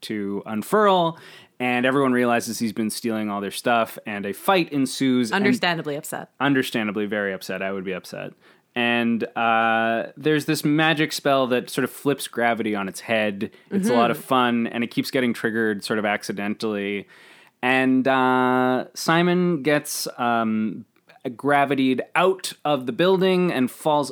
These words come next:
Speaker 1: upward for a couple of seconds in this amazing one shot, and then he falls back down, uh, onto the horse of, uh, either Pine or Michelle, um,
Speaker 2: Yeah.
Speaker 1: who are on their
Speaker 2: Who
Speaker 1: way out.
Speaker 2: seem to be like, "Oh, this will end up where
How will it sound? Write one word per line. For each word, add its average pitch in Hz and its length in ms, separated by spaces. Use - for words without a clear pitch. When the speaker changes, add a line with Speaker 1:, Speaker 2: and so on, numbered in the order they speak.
Speaker 1:
upward 175 460
for 165 280
a 147 40
couple 160 300
of 143 160
seconds 160 560
in 135 80
this 135 160
amazing 139 400
one 139 180
shot, 135 400
and 127 100
then 127 120
he 123 40
falls 123 280
back 120 260
down, 127 460
uh, 117 260
onto 117 800
the 107 300
horse 107 560
of, 98 480
uh, 92 540
either 98 260
Pine 92 240
or 87 80
Michelle, - 420
um, 185 40
Speaker 2:
Yeah. 160 260
Speaker 1:
who 117 100
are 101 100
on 98 80
their 95 100
Speaker 2:
Who - 60
Speaker 1:
way 247 80
out. 247 60
Speaker 2:
seem 294 240
to 254 80
be 226 120
like, 208 200
"Oh, 208 160
this 202 180
will 185 140
end 170 240
up 160 200
where 143 320